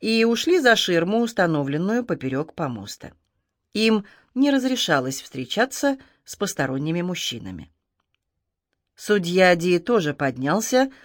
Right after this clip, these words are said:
и ответил кивком на низкие поклоны двух вошедших мужчин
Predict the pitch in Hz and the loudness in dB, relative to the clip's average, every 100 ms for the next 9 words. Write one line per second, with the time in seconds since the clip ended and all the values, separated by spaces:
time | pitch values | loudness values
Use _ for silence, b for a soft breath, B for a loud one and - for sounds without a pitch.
0 | B B - 233 339 339 269 277 302 277 | B B -4 2 2 2 -2 0 -2 -2
1 | 294 - 214 220 254 233 226 - 240 - | -6 0 4 4 4 2 0 0 0 2
2 | 170 165 165 226 262 160 170 180 156 147 | 0 0 0 2 0 0 -2 0 0 0
3 | 156 147 - - 131 123 - 247 | 0 -4 -6 -6 -6 -4 -2 -2